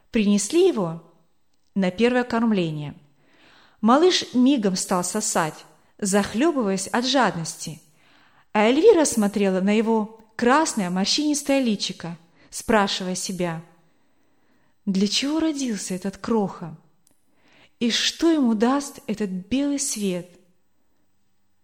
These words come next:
Насколько меньше было бы проблем без этого нежданного сына. Эльвире казалось, что для пока ещё безымянного малыша в её сердце совсем не осталось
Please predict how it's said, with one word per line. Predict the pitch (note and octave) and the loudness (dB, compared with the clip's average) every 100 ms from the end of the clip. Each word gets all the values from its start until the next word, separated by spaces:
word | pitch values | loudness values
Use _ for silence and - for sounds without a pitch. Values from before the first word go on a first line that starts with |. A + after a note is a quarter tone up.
| _ _ - | _ _ -4
Насколько | G3+ A3 - - F4+ F4 | -2 -2 -2 0 0 2
меньше | D#4+ C#4+ B3+ A3 G3 G#3 | 2 4 4 4 0 -2
было | G3 G#3+ G#3+ | 0 0 0
бы | G3+ | -2
проблем | G3+ G3 G3 C4+ D4+ C#4+ - - | -2 -4 0 -2 -2 -6 -16 -4
без | G#3+ F#3+ | 0 2
этого | G3+ G3 G3 G3+ - | 0 -2 -4 -4 -2
нежданного | A3 G#3 G3+ G3 B3 B3+ B3 A#3 | 0 0 0 0 2 2 -2 -2
сына. | - - G3+ F3+ F3 - _ _ _ _ _ _ _ _ - | -4 -2 -4 -4 -8 -16 _ _ _ _ _ _ _ _ -4
Эльвире | G#3+ G#3 A3 G#3+ | -2 2 0 0
казалось, | G#3+ G#3 B3 A#3+ G3 | -2 0 0 0 -2
что | - G3+ G3 F#3+ F#3+ _ _ - | -4 -4 -4 -6 -12 _ _ -10
для | G3 G#3+ | 0 0
пока | A3 A#3 B3+ | 2 0 2
ещё | A#3 A3+ A#3 G#3+ | 0 0 -2 0
безымянного | G#3 G#3 A3+ A3+ G#3+ G#3 | 0 0 2 2 0 0
малыша | G#3 G#3+ A3 - D4 D4+ - - - - - | -2 -2 -2 -2 -2 -6 -14 -20 -20 -20 -2
в | A#3+ | 2
её | B3+ C#4 | 4 2
сердце | - D#4+ D#4+ G3+ | 2 0 0 -4
совсем | - B3 - - F4+ E4 | -2 -2 -2 0 0 2
не | C#4+ | 2
осталось | C4+ - A#3+ A#3 A3+ | 0 -2 -2 -2 -6